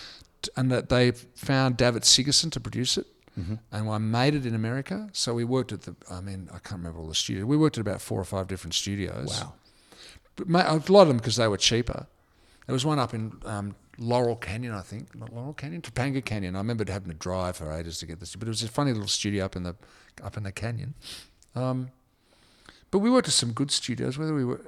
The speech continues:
Speaker 1: uh, oh God, I can't remember the names of them.
Speaker 2: I, I guess then too, you know, R-, Roger had been famously Sherbert's roadie, and then managed
Speaker 1: He'd been Company Kane's roadie.
Speaker 2: Oh, wow. Okay.
Speaker 1: And then he became Sherbert's manager.
Speaker 2: Right.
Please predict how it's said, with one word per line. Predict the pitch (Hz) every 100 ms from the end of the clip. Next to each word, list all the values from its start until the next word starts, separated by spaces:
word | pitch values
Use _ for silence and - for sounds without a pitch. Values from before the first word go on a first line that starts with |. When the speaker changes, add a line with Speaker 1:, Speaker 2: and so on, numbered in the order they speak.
| - -
Speaker 1:
uh, | 123 120 120 113 120 113 - _ _ _ _ _ _ _ _ -
oh | -
God, | 71
I | 67
can't | -
remember | 69 71 73
the | 78 82
names | 87
of | 82
them. | 82 - - -
Speaker 2:
I, | 190
I | 214
guess | 294 -
then | 330 233
too, | - 190 175 139
you | 139
know, | 135 127 139
R-, | -
Roger | 165 175 151
had | 120 95 90 - _ _ 113
been | 101 98 95
famously | - 98 92 - 90
Sherbert's | - 110 95 87
roadie, | - 92 92 85 - _ _ _ _ _ _ -
and | 107
then | 101 101
managed | 101 131 147
Speaker 1:
He'd |
been | 139
Company | 147 131 123
Kane's | - 107 120 120
roadie. | 104 104 175 226
Speaker 2:
Oh, | 165 214
wow. | 107 156 85 113
Okay. | 131
Speaker 1:
And | 139
then | 143
he | 143 139 127
became | - 120 113 113
Sherbert's | 110 127 104 -
manager. | 104 104 104 - - _ -
Speaker 2:
Right. | 127 151 -